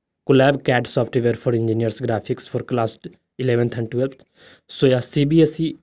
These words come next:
एनआईसी and नीति आयोग respective three, three के द्वारा, means all of the above इसका आंसर है, and ये तीनों के द्वारा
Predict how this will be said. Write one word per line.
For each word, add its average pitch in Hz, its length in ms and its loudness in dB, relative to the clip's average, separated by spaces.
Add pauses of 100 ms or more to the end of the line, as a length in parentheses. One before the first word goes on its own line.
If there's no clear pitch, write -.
एनआईसी 135 480 2 (120)
and 120 180 -2
नीति 123 380 2
आयोग 120 320 0 (140)
respective 131 520 -4
three, 143 300 0 (100)
three 156 220 0
के 143 60 4
द्वारा, 110 320 -4 (540)
means 127 280 -2
all 127 120 0
of 131 100 -2
the - 200 2
above 123 140 -2
इसका 131 220 -2
आंसर 120 240 -4
है, 165 80 -8 (440)
and 113 200 -4
ये 117 60 0
तीनों 135 300 2
के 147 100 2
द्वारा 123 320 0